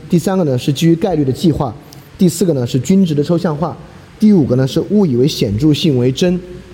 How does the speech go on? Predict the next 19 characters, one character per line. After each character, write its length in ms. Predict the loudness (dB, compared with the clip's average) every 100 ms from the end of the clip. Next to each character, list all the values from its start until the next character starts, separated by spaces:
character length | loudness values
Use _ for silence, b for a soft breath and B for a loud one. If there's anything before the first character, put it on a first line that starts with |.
| -8
第 140 | 0 2
六 160 | 2
个 100 | 0
呢 100 | -2
是 120 | -4 -4
代 160 | -4
理 80 | -4
分 200 | -4 -2
工。 160 | -2 -4 -8 -16 -18 -12
这 100 | -4
六 120 | 0 2
个 60 |
东 120 | 0
西 140 | 0 0
是 60 |
我 40 | 0
们 80 | 0
当 140 | -2
时 180 | -4